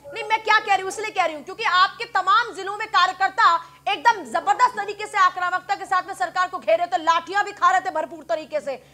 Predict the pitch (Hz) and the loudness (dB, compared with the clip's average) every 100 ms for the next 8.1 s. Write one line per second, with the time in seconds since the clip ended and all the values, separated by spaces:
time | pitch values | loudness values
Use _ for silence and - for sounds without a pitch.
0 | - 320 349 403 403 339 370 392 453 453 | -8 -4 -2 -2 -2 0 2 4 4 2
1 | 392 392 - 403 403 392 370 381 359 359 | -4 -4 -4 -6 -4 -2 -2 -2 -8 -8
2 | 349 320 349 370 349 349 359 339 349 349 | -4 0 0 -2 -6 -6 -4 -6 -6 -4
3 | 330 320 330 392 359 - - 330 349 403 | -4 -4 0 2 2 -2 0 2 2 2
4 | 392 - 320 320 285 285 - - 453 415 | -4 0 0 2 0 -2 -6 -8 0 0
5 | - 370 415 - 453 359 311 349 370 370 | 4 2 2 -4 -2 -2 -2 -4 -2 0
6 | 277 302 359 349 349 370 359 _ - 453 | 4 4 2 -2 -2 -4 -12 _ 2 4
7 | - 311 254 294 311 311 320 320 320 320 | 4 -2 -4 -4 -2 -2 -2 -6 -6 -6